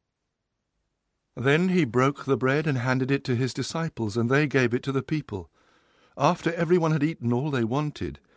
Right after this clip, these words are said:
Jesus' disciples picked up twelve large baskets of leftovers. There were about five thousand men who ate, not counting the women and children. Right away, Jesus made his disciples get into a boat and start back across the lake.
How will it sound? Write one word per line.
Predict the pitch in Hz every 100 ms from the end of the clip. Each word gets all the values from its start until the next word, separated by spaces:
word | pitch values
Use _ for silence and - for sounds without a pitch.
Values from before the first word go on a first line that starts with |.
| _ _ -
Jesus' | - 175 175 175 156
disciples | 147 - 160 170 - 117 -
picked | 151 - -
up | 117 -
twelve | - 156 180 208 196 -
large | 135 156 156 160 -
baskets | 131 110 - - 101 117
of | 107
leftovers. | 113 113 98 87 78 73 - _ _ _ _ _ _ _ -
There | 123
were | 131
about | 123 117 107
five | - - 139 151 165 160
thousand | - 139 139 123 131 117
men | 131 131 120
who | 110
ate, | 123 120 - - _ _ _
not | 151 180
counting | - 175 185 185
the | 123
women | 135 175 127
and | 107 98
children. | - 147 104 71 - _ _ _ _ _ _ _ _ _ _ _ _ _ -
Right | 127 208
away, | 220 165 127
Jesus | 110 139 160 139 131
made | 120 127
his | 123 117
disciples | 120 127 123 110 107
get | 127 127
into | 147 -
a | 151
boat | 135 139 127
and | 107
start | - 156 151 143
back | 110 127
across | - - 113 -
the | 104
lake. | 104 78 -